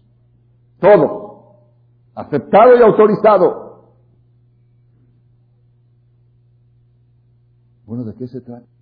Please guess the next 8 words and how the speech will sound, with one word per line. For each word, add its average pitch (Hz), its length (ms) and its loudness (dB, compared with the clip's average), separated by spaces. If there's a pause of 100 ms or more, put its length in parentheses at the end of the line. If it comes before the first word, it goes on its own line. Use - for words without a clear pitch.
No - 60 -20
sé, 139 140 -20 (160)
lo 98 120 -20
que 107 100 -20
Dios 117 280 -16
diga. 95 240 -20 (1300)
Prácticamente 123 720 -18 (140)
firmamos 104 840 -18